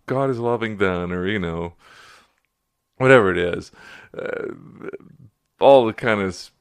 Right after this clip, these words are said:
standard questions, but he was always one to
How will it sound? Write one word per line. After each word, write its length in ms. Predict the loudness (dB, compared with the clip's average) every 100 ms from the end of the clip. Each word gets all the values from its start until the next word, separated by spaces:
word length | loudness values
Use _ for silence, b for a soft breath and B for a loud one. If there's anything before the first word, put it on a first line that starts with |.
| _
standard 480 | -18 -2 0 0 -2
questions, 520 | 2 2 2 -2 -8
but 220 | -2 -2 -2 b b b b b b _ _ _ _ _ _ _ _ _ _ -2
he 160 | 2 4
was 240 | 4 8
always 460 | 10 10 8 4 2
one 340 | 2 2 -2
to 640 | -8 -4 -2 -2 -4 -6